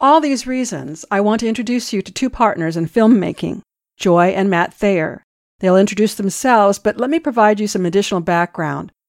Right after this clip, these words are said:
Joy and Matthew are award-winning filmmakers and the owners of Sparrow Pictures. Joy is the head producer and has her degree in media communications.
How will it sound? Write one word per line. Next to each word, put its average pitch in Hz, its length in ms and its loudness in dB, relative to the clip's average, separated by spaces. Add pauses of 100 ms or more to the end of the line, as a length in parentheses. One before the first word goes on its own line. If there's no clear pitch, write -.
(220)
Joy 240 240 6
and 262 140 4
Matthew 226 500 0
are 185 180 2
award-winning 196 720 4
filmmakers 175 840 -4
and 190 180 -2
the 190 120 0
owners 202 400 0
of 190 260 -4
Sparrow 247 420 -2
Pictures. - 680 -10 (400)
Joy 226 260 6
is 214 140 2
the 196 100 0
head 226 300 -4
producer 220 640 -4 (140)
and 190 280 0
has 180 280 0
her 226 100 0
degree 190 280 0
in 180 140 0
media 180 280 0
communications. 175 1120 -6